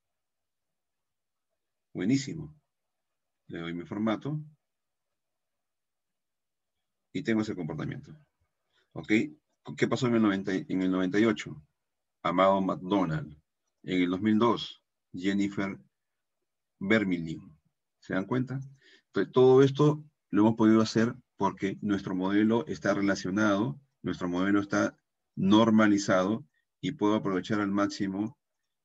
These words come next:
esta segmentación de datos. ¿De acuerdo? Bien. ¿Qué más? Nos preguntan por aquí. A ver, voy a, voy a borrar todas las, todos los comentarios.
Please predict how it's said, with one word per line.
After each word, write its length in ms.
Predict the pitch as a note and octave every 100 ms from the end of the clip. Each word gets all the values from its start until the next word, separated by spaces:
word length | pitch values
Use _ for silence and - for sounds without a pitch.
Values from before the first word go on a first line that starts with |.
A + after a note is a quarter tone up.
| _ -
esta 280 | G2 -
segmentación 540 | G#2 F#2+ F2 D#2+ F#2+ F2
de 80 | E2
datos. 440 | D#2 D#2 - - _ _ - - _ _ _
¿De 80 | F2
acuerdo? 400 | G#2 C#3+ F#3 F#3+ _ _ _ _ _ _ - - _ -
Bien. 400 | F2+ F2+ - - _ -
¿Qué 120 | A#2+
más? 340 | A#2 D#2+ - -
Nos 140 | G#2 G2+
preguntan 380 | A2+ B2+ C3
por 100 | A2
aquí. 400 | F#2 - F2 - _ _ _ _ _ _ _ _
A 120 | - F#2+
ver, 80 |
voy 140 | G#2 C3
a, 120 | C3
voy 180 | A2 A#2+
a 60 |
borrar 280 | B2+ A#2 B2
todas 220 | B2 B2+
las, 320 | A#2 A2 - - _ _
todos 180 | - B2
los 100 | A#2+
comentarios. 680 | G#2+ G2 F#2 D#2+ D#2 -